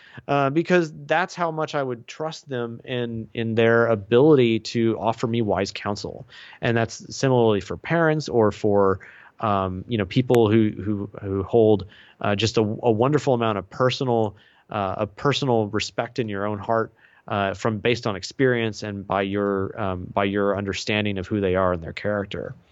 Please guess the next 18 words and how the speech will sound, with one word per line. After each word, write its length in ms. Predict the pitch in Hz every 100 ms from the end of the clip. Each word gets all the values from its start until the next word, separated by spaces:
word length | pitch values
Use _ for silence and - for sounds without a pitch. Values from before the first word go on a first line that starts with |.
| - - - - _
So 140 | - -
yeah, 220 | 185 131
it's, 260 | 131 156 127
it's 200 | 175 220
important 600 | 208 - 196 285 220 110
to 100 | 110
have 340 | 113 117 110
good 300 | 135 151 185
authority 500 | 127 - 104 95 92
in 120 | 90
one's 300 | 95 90 90
life, 400 | 92 90 104 123 _ _ - - -
um, 340 | 117 113 107
that 220 | 107 113
you 80 | 139
can 180 | 127 135
rely 380 | 131 120 107 185
upon. 520 | 110 - 87 85 87